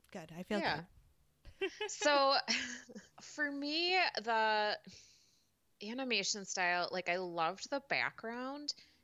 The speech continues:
Speaker 2: and I actually liked the puppets.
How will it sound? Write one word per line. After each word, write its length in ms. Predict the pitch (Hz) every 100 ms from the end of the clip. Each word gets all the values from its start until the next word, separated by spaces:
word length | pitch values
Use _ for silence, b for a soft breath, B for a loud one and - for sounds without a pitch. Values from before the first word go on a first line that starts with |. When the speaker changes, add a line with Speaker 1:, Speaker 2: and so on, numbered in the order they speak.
| _ -
Speaker 2:
and 120 | 202
I 120 | 196
actually 480 | 170 175 - - 185
liked 320 | 175 - -
the 440 | 170 160 156 143 - _ _ _ _ _ -
puppets. 580 | - 180 220 - -